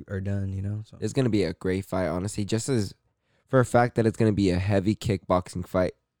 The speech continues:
Speaker 2: Someone's gonna get put to sleep, but I think
Speaker 1: I
Speaker 2: if not,
Speaker 1: think,
Speaker 2: it's gonna be
Speaker 1: uh,
Speaker 2: a great competitive three-round fight.
Speaker 1: Well, Sadiq, not that long ago, uh, once again, kinda got exposed,
Speaker 2: Yeah.
Speaker 1: uh, uh, with Fili, you know, went into deep waters and was,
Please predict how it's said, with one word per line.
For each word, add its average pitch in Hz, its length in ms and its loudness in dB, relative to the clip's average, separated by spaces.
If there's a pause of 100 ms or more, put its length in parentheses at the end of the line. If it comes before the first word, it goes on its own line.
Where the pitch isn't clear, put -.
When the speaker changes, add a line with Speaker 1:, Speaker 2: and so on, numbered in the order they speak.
(140)
Speaker 2:
Someone's 135 440 2
gonna 117 160 4
get 104 180 2
put 107 140 -2
to - 60 -12
sleep, 107 260 0
but 92 100 -2
I 92 60 -4
think 107 180 -4
Speaker 1:
I 143 40 2
Speaker 2:
if 190 140 -2
not, 233 280 2
Speaker 1:
think, - 20 2
Speaker 2:
it's 196 80 2
gonna 170 180 4
be 95 60 4
Speaker 1:
uh, 92 180 0
Speaker 2:
a - 140 -12
great 107 220 2
competitive 101 480 -2
three-round 104 400 2
fight. 87 320 -2
Speaker 1:
Well, 139 180 -4
Sadiq, 151 720 -2
not 151 200 -2
that 143 100 -4
long 156 240 -2
ago, 139 260 0
uh, 113 480 -2
once 110 220 -10
again, 143 420 -2 (180)
kinda 107 220 -4
got 113 140 0
exposed, 160 560 2
Speaker 2:
Yeah. 92 200 2 (480)
Speaker 1:
uh, 107 280 -6 (100)
uh, 107 180 -8
with 110 220 -6
Fili, 147 440 -4 (180)
you 135 140 -18
know, 117 120 -4
went 117 160 -4
into 120 180 -8
deep 113 260 -6
waters 123 420 -2
and 107 120 -6
was, 101 300 -10